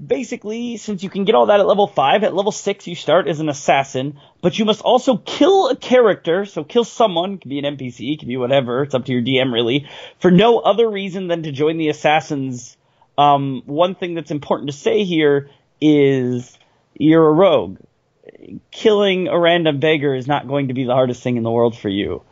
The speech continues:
um, especially when they're just a peasant. You could probably just off them really quick,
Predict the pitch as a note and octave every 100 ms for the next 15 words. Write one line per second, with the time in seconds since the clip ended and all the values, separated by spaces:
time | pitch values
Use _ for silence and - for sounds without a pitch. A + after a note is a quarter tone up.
0 | _ _ _ - C#3 C3 B2 A#2+ A2 -
1 | _ _ - D3 - E3+ - D3+ C3+ C3
2 | B2+ C3+ C3 D3 D3 - - - - G3+
3 | G3 F3 C#3+ C#3+ C#3+ D#3 D#3 C3 C3 D#3
4 | E3 - G#3+ G3 -